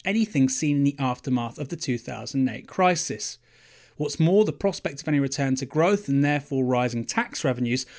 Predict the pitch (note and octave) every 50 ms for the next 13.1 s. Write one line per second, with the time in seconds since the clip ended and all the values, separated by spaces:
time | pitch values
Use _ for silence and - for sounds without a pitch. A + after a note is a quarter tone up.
0 | - - - - _ _ F#3 G#3 G3+ - - C#4 C#4+ C4 - - - D3+ C#3 C3+
1 | - - - E3 D3+ - - - C3+ C3+ B2+ B2 - - C#3 C3 - - - C#3
2 | B2 B2 B2+ - B2+ B2 A#2+ A#2 A#2+ A2+ A2+ A2+ A2+ - - C#3 C3 C3 - A#2+
3 | G#2 A2 A2 A2+ G#2+ G2+ F#2+ F#2+ - B2 - D3+ C3+ B2 A2 G#2 - _ _ _
4 | _ _ _ _ _ _ _ _ _ _ _ _ _ _ _ _ _ _ _ -
5 | G3+ A3 A#3+ B3 A#3 F3+ - - A#3+ B3+ C#4+ C#4+ B3+ G#3 F3+ - A3 B3+ B3 A3
6 | - D#3 C3 A#2+ A#2 A#2+ - C#3 B2+ - D3 C3+ C3 B2+ C3+ C3 B2+ C3 B2 C3
7 | B2+ B2+ B2+ C#3+ E3+ F#3 F3+ C3+ G#2+ G#2 B2 C#3+ C#3 - C3+ C#3 C3+ B2+ - E3+
8 | D#3+ D3 D3+ D3+ - D#3 D#3 - E3 D#3 C#3+ C3+ C3 C3 B2+ C3+ C3 B2+ B2+ B2
9 | - B2+ - C3 A#2+ A#2+ A#2 - - A#2+ G#2 A#2 B2 A#2+ - A#2+ G#2 G2+ G#2+ G#2+
10 | - D#3+ E3+ F3 E3+ D3+ C3+ A#2+ A2 A2 - - - - - - - - - B2+
11 | - - - F#3 F#3 F#3 - F#3+ F#3+ - - - - - _ _ - E3 F#3 F#3
12 | - - - D3 C#3+ C#3+ D#3 D3+ C#3+ B2 A2+ A2+ A#2 - - - F3 F#3+ F#3 D#3
13 | C3 A2+